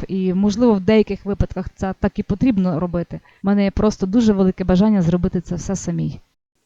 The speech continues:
Так, покажу ще кілька фоток, але більше в нас немає. На жаль, в мене десь не збереглись. Я думала, що я маю їх. На жаль, не маю. Ну, мені вже незручно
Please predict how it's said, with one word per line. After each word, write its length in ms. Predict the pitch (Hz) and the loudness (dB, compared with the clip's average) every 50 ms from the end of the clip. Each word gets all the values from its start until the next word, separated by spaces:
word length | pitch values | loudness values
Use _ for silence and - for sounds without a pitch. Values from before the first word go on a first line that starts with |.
| _ _ _ _ _ _ _ - - | _ _ _ _ _ _ _ -20 -6
Так, 220 | - 208 180 - - | -4 -4 -4 -4 -4
покажу 440 | - 202 190 - 220 214 208 220 214 | -4 -4 -2 0 2 4 4 4 2
ще 200 | - - 220 196 | 2 0 -4 -6
кілька 380 | - - 214 202 185 - 202 | -4 -4 -4 -4 -2 -2 -4
фоток, 580 | 185 - - 247 262 269 - 208 185 - - - - | -4 -4 -2 -2 -2 0 0 0 -2 -2 -4 -12 -12
але 340 | - 185 185 175 180 180 180 | -8 -6 -6 -4 -4 -4 -4
більше 420 | 165 190 247 240 226 - - 190 | -2 -2 -2 -2 -2 -4 -4 -4
в 60 | 170 | -4
нас 300 | 170 165 170 185 - - | -2 -4 -4 -4 -6 -6
немає. 520 | 180 170 170 170 165 160 156 151 151 147 147 | -4 -4 -2 -2 0 0 0 0 0 -2 -2
На 160 | 151 156 160 | -2 -4 -4
жаль, 320 | 165 160 185 208 226 220 | -4 -2 -2 0 0 0
в 80 | 196 190 | -2 -2
мене 320 | 185 170 175 185 190 185 | -4 -2 -2 -2 -2 -2
десь 240 | 165 175 190 - - | 0 -2 -2 -2 -2
не 140 | 185 180 180 | -2 -2 -2
збереглись. 760 | 165 160 160 175 175 185 180 139 - 165 156 151 - - - - _ _ _ _ _ _ _ _ _ _ _ _ | -2 0 0 0 2 2 0 0 -2 -2 -2 -2 -4 -8 -14 -20 _ _ _ _ _ _ _ _ _ _ _ _
Я 220 | - 175 165 180 170 | -10 -6 -4 -4 0
думала, 360 | 165 180 175 170 165 165 170 | 0 0 0 0 0 0 0
що 180 | - - - 175 | -2 -2 -2 -2
я 140 | 175 175 | 0 0
маю 360 | 175 175 180 196 208 208 190 175 | 0 -2 -2 0 0 0 0 0
їх. 340 | 165 165 151 - - - - - _ _ _ _ _ 196 | 0 -2 -4 -6 -12 -18 -20 -20 _ _ _ _ _ _
На 180 | 185 170 175 175 | -8 -4 -4 -2
жаль, 220 | 156 180 185 190 | 0 0 0 0
не 160 | 196 185 185 | 0 0 -2
маю. 360 | 175 170 160 160 160 165 165 - _ _ _ _ _ _ _ _ _ _ _ _ _ _ _ _ _ _ | -2 -2 -2 -2 -4 -4 -6 -8 _ _ _ _ _ _ _ _ _ _ _ _ _ _ _ _ _ _
Ну, 100 | 220 220 | -2 0
мені 200 | 220 220 226 226 | 2 4 4 4
вже 160 | 214 196 208 | 6 6 6
незручно 800 | 208 208 196 185 196 180 170 - - 170 160 156 156 151 151 | 6 6 6 6 6 4 4 2 0 0 0 2 2 0 0